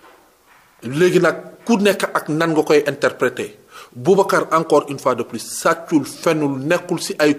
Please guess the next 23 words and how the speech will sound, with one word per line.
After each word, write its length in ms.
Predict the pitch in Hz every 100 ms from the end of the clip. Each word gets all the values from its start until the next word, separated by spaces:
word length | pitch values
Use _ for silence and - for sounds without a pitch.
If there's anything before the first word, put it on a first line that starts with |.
| -
complot. 640 | 170 151 - 143 127 - - - -
Loolu 500 | 170 220 185 165 170 147
wax 160 | 226 180
jooju 220 | 208 147
laa 160 | 185 208
bëgg 200 | 185 175
mu 120 | 196
leeraat. 320 | 208 208 214 - - - -
Dawuñu 500 | 127 214 233 202 185
gauche, 280 | 151 226 -
dawuñu 400 | 135 190 196 175 151
droite, 300 | 139 143 - 123 123
jubal 320 | 185 220 202
la 80 | 185
ñu 160 | 165 147
dawal. 300 | 139 127 95 - - - -
Xam 120 | 220
nga 80 | 247
lan 140 | 247 240
lañ 80 | 240
nekk 200 | 214 190
di 100 | 160
def? 180 | 117